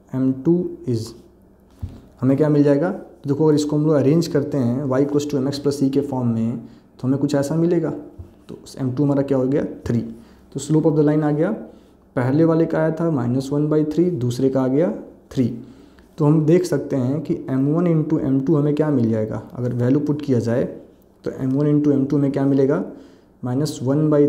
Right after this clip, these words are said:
थ्री into three, जो कि आ गया माइनस One। Therefore the lines are perpendicular,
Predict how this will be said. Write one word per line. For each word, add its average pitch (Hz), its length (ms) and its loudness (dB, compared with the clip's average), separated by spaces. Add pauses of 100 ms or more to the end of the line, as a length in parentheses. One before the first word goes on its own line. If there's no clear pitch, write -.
(100)
थ्री 147 360 2
into 139 220 0 (120)
three, 175 220 0
जो 123 260 -4
कि 123 160 -4
आ 123 120 -2
गया 131 160 0
माइनस 120 560 -4 (360)
One। 156 220 -2 (340)
Therefore 135 520 2 (840)
the 127 180 -2
lines 131 680 0
are 113 260 -4 (2250)
perpendicular, 120 720 -2